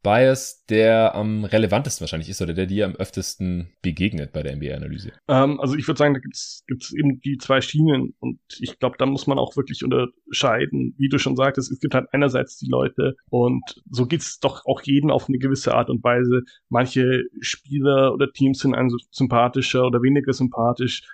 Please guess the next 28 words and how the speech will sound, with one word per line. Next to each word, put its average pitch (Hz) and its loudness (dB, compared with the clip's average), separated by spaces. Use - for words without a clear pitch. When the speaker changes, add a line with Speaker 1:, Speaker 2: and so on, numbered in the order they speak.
Speaker 2:
und 123 4
es 127 -2
ist - -8
praktisch 127 -2
unmöglich, 135 0
da 131 4
das - -4
komplett 135 0
auszuschalten 120 -2
und 113 -4
jetzt 123 -4
nur 127 4
irgendwie 123 2
nach, - -4
nach 127 -6
objektiven 131 0
Kriterien 120 0
zu - -14
bewerten. - -6
Das - -4
funktioniert 135 2
nicht 135 -2
mal 117 2
dann, 123 2
wenn 127 2
man 120 4
nur 120 2
Zahlen 123 0